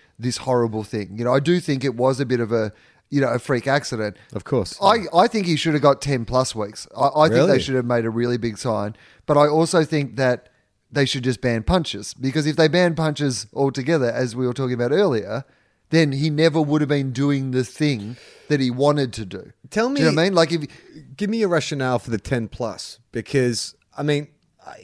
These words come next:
Speaker 2: sometimes I find the whole, s-, you know, the weeks you get is kinda arbitrary anyway. Isn't the fact that he has the hefty suspension, you know, in the last ten decade or however long it's been, is, doesn't that sort of send a message?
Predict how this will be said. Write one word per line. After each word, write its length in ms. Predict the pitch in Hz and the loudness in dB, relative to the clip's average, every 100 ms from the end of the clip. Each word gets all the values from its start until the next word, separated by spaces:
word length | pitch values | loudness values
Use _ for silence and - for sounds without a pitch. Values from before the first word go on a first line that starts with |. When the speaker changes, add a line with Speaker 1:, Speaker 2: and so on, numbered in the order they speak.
| - | -10
Speaker 2:
sometimes 420 | 151 196 190 175 | 0 0 2 4
I 60 | 147 | 2
find 460 | 135 143 135 127 113 | 4 2 2 0 -2
the 120 | 107 | -2
whole, 180 | 120 117 | -2 -2
s-, 240 | - - _ 69 - 82 98 | -4 -10 _ -20 -20 -20 -12
you 100 | 127 | -6
know, 100 | 107 | -4
the 100 | 110 | -2
weeks 280 | 131 135 120 | -2 -2 -4
you 60 | |
get 200 | 104 107 | -4 -4
is 120 | 98 | -6
kinda 240 | - 107 101 - | -8 -10 -8 -4
arbitrary 540 | 104 101 95 - 104 | -2 -2 -4 -8 -8
anyway. 420 | 101 110 98 85 - - - | -6 -6 -6 -8 -12 -20 -10
Isn't 200 | 156 208 | -4 -2
the 80 | 175 | -2
fact 340 | - 147 123 | 0 0 0
that 100 | 120 | -4
he 100 | 117 | -4
has 240 | 113 113 - | -2 -4 -4
the 100 | 107 | -4
hefty 320 | 120 - 120 | -4 -4 -8
suspension, 880 | - - - 107 98 - 98 95 - _ _ _ | -6 -6 -4 -6 -6 -8 -6 -8 -10 _ _ _
you 60 | 107 | -8
know, 140 | 110 | -4
in 80 | 101 | -4
the 80 | 101 | -2
last 500 | 104 104 101 - - _ _ _ | 0 0 -2 -8 -20 _ _ _
ten 280 | - 123 110 - _ 117 95 85 | -6 -6 -6 -14 _ -20 -18 -4
decade 460 | 127 - 117 107 | -4 0 0 0
or 140 | 98 92 | 0 0
however 260 | 104 104 | 0 0
long 200 | 101 104 | -2 -4
it's 140 | 98 - | -6 -6
been, 220 | 101 104 | -4 -4
is, 120 | 117 | -6
doesn't 360 | 117 156 143 139 | -6 -4 -4 -2
that 260 | 123 123 - | -4 -4 -6
sort 160 | 113 | -6
of 40 | 98 | -4
send 200 | 123 110 | -4 -2
a 20 | |
message? 580 | 107 110 - 196 - | -4 -6 -8 -12 -16